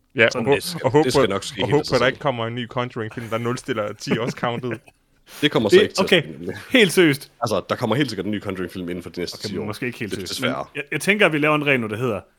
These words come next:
Speaker 2: hvis det her, det rent faktisk sker,
Speaker 1: Ja.
Speaker 2: det er den dag, vi nedlægger podcasten.
Speaker 1: Ja, så bliver det
Speaker 3: Vent.
Speaker 1: så
Speaker 3: Hvis der går ti år uden en Conjuring-film, og Lars så ser alle Conjuring-film.
Speaker 1: Og vi laver
Speaker 2: Ja,
Speaker 1: et
Speaker 2: så
Speaker 1: speci-
Speaker 2: taler vi om det i en podcast,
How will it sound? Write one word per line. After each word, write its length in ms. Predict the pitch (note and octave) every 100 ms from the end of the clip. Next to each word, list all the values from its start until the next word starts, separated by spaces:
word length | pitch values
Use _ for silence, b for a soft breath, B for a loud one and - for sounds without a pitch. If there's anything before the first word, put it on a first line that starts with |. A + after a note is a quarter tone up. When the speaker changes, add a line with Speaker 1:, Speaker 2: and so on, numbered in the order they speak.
| _
Speaker 2:
hvis 200 | D#3+ G3+
det 160 | - F3+
her, 80 |
det 120 | D#3+ D3
rent 160 | C#3
faktisk 180 | A2 -
sker, 220 | - G2+ - -
Speaker 1:
Ja. 140 | A2 - - _ _
Speaker 2:
det 60 | D#3+
er 140 | D#3
den 60 | D#3+
dag, 180 | D3+ C3
vi 60 | A2+
nedlægger 300 | A2 G2+ F2
podcasten. 520 | F2+ - F2+ - _ _ _ _ G#2
Speaker 1:
Ja, 80 | G#2 -
så 220 | - C3 B2
bliver 240 | B2+ A#2+
det 200 | G#2 G#2
Speaker 3:
Vent. 220 | A2+ - - _ _ -
Speaker 1:
så 120 | D3+
Speaker 3:
Hvis 140 | A#2+ -
der 100 | G#2+
går 320 | C#3+ C3 - -
ti 260 | - D3+
år 140 | A#2 A2
uden 220 | B2 B2
en 80 | G#2+
Conjuring-film, 640 | A#2 A2+ G2 - G#2 F2+ -
og 100 | G2
Lars 200 | F#2+ G#2
så 140 | G2+
ser 200 | - G#2
alle 180 | E2+ F2+
Conjuring-film. 600 | - F#2 F2+ D2+ D2+ - -
Speaker 1:
Og 100 | A2+
vi 60 |
laver 140 | G#2+ A2+
Speaker 2:
Ja, 60 |
Speaker 1:
et 80 | A2+
Speaker 2:
så 120 | -
Speaker 1:
speci- 200 | C3 -
Speaker 2:
taler 160 | G#3+ E3+
vi 80 | E3
om 140 | D3+
det 80 | C#3
i 40 |
en 120 | B2
podcast, 460 | D3 G3 - D#3+ D#3